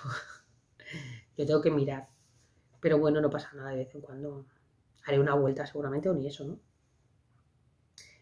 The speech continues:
Y creo que no tenía que decir nada más. Seguramente me estoy olvidando de cosas que quería decir. Seguramente. Pero cuando tenía mucha cosa de hablar de tejido.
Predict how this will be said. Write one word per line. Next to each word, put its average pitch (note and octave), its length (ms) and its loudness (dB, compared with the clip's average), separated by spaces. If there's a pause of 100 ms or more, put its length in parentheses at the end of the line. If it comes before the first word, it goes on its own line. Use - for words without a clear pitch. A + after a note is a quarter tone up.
Y F3 100 2
creo A3+ 140 10
que C#4 80 10
no A#3 100 10
tenía G#3+ 220 10
que G#3+ 80 4
decir G3 200 4
nada E3+ 180 6
más. D#3+ 160 2
Seguramente G3 800 4 (120)
me E3 100 0
estoy D#3+ 200 0
olvidando E3 380 6
de D3 140 2
cosas D3 560 -10
que D3 100 -14
quería D3 200 0
decir. C#3+ 460 -6 (2000)
Seguramente. C#3+ 840 4 (1500)
Pero F3+ 220 12
cuando D#3+ 420 10
tenía E3+ 680 10
mucha F3 460 6
cosa E3+ 220 4
de F3 60 6
hablar D3+ 220 6
de E3 80 2
tejido. C#3+ 580 0